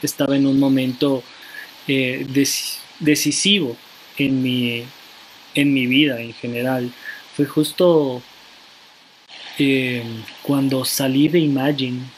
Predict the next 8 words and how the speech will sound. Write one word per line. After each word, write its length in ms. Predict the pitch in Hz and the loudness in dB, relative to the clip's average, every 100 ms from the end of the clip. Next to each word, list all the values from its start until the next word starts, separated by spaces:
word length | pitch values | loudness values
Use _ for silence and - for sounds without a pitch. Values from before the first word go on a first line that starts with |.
| - | -6
cuando 200 | 131 131 | -2 -2
salí, 520 | 131 131 131 135 139 147 - 262 147 | -2 -2 2 4 2 -2 -16 -10 -8
ajá, 340 | - 151 139 127 - - - - - - - | -4 -4 -4 -8 -18 -20 -20 -20 -20 -10 -4
más 180 | 143 | 0
o 60 | 143 | 2
menos. 300 | 143 147 143 | 2 0 0
Entonces, 720 | 135 131 127 139 - 156 - - - - - - - - | -2 -4 -2 -2 0 0 -2 -8 -14 -14 -16 -20 -16 -4
em, 640 | 156 151 143 135 131 127 | 2 4 2 0 -2 -2